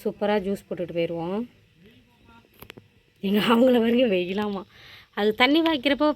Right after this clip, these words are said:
பக்கத்துலேயே நின்னு தான், ம், அடைச்சி விட்டு இது பண்ற மாதிரி இருக்கா. அதனால இங்கே இருங்க,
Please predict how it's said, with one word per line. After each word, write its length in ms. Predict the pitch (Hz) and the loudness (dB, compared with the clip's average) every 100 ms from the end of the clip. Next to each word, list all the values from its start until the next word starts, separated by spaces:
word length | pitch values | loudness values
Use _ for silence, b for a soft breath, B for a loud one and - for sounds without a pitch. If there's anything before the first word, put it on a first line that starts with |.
| - | 0
பக்கத்துலேயே 440 | 240 - 262 262 | -4 -2 0 2
நின்னு 340 | 277 254 262 262 | 2 2 2 2
தான், 220 | 254 262 | 2 0
ம், 580 | 254 254 277 285 285 269 B B B - | 0 0 0 2 0 -2 B B B -6
அடைச்சி 320 | 208 269 - 269 | -2 -2 0 -2
விட்டு 240 | 254 277 | 2 2
இது 140 | 262 | 2
பண்ற 320 | 240 247 233 233 | 0 -2 -2 -2
மாதிரி 200 | 233 262 | 0 0
இருக்கா. 480 | 240 262 269 294 | -2 0 2 2
அதனால 540 | 269 220 220 202 208 254 | 2 -2 -2 0 2 4
இங்கே 180 | 254 285 | 6 6
இருங்க, 200 | 269 | 4